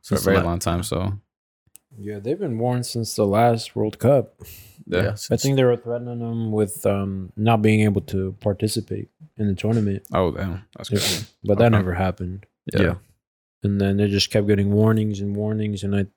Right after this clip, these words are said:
Speaker 3: I think for last year, they started to get more stern about it.
Speaker 1: Yeah.
Speaker 2: Mm.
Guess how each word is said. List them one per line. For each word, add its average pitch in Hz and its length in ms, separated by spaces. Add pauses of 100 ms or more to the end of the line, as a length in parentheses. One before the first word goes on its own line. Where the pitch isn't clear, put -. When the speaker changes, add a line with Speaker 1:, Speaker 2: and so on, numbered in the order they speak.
(240)
Speaker 3:
I 95 100
think 101 320
for 98 500 (1500)
last 104 920
year, 143 220
they 117 140
started 104 300
to 104 60
get 104 180
more 101 300
stern 113 440
about 127 260
it. 147 160
Speaker 1:
Yeah. 104 180
Speaker 2:
Mm. 87 140